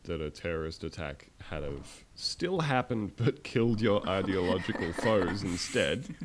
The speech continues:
Uh, refusing to acknowledge that this is a bad thing to say for several days until, you know, finally getting on board and, and going, "Well,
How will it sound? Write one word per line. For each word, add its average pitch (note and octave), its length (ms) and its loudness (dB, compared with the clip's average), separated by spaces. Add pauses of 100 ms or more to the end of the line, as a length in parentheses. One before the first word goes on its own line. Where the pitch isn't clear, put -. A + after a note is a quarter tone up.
(920)
Uh, F2 480 2
refusing A#2+ 680 4
to F#2+ 580 2
acknowledge F2 720 -2
that E2 180 -6
this D#2+ 240 -8
is - 60 -14
a - 60 -12
bad D2 280 -6
thing D#2+ 160 -8
to E2 60 -10
say C#2+ 320 -8
for - 300 -12
several G#2 440 -2
days B1+ 560 -10 (120)
until, D2 500 -8 (420)
you E2+ 80 -8
know, D2+ 140 -6
finally E2+ 400 0
getting E2 220 -4
on D#2+ 100 -4
board D#2 320 -6
and, C#2+ 240 -10 (760)
and F2 100 -6
going, D2+ 360 -4
"Well, F#2+ 480 2